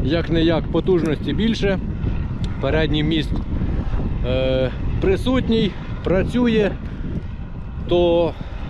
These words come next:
для мене, я вам скажу так, після Юмеза пре як танк. Пре не гори, ні низу. Трішки підналаштували плуг після Юмза.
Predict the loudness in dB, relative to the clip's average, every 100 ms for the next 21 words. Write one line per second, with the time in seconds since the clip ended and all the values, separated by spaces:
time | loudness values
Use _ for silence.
0 | -6 -8 -6 -8 -6 -6 -6 -4 -2 2
1 | 2 4 2 4 2 2 2 0 -2 -4
2 | -2 -2 -2 -2 0 0 2 2 2 2
3 | 2 2 2 0 -2 -4 -10 -14 -14 -14
4 | 0 4 4 2 0 -2 -2 -4 -12 -14
5 | -14 -14 -12 -12 -10 -6 -2 -2 -4 -6
6 | -4 -2 0 0 0 -2 -4 -4 -2 -2
7 | -4 0 2 2 2 2 2 2 2 2
8 | 2 0 0 -2 -2 -2 -2 -2 0 0
9 | 0 0 -2 -2 -4 -6 -6 -6 -2 0
10 | 0 0 0 2 2 0 0 0 2 2
11 | 2 0 0 -4 -8 -4 -2 -2 -4 -10
12 | -14 -12 -10 -10 -8 -6 -6 -8 -10 -12
13 | -8 -4 0 2 2 2 0 -4